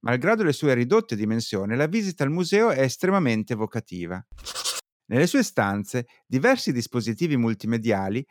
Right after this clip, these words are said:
mettono in scena alcuni dei diari contenuti nell'archivio, attraverso fotografie e letture, spesso fornite da attori famosi.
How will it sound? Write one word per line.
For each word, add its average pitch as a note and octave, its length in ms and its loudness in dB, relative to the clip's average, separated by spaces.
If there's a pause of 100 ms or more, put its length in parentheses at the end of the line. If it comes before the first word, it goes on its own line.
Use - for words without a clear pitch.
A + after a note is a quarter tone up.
(180)
mettono A3 400 2
in G#3+ 60 2
scena B2 280 2
alcuni A3+ 400 0
dei F3+ 160 2
diari D#3 380 2
contenuti D#3+ 520 0
nell'archivio, G#2+ 840 -2 (240)
attraverso B2 600 2
fotografie C#3+ 760 2
e - 80 -4
letture, G#2 680 0 (240)
spesso - 440 0
fornite D#3 600 0
da F3 180 0
attori G#2 380 -2
famosi. F#2 520 -8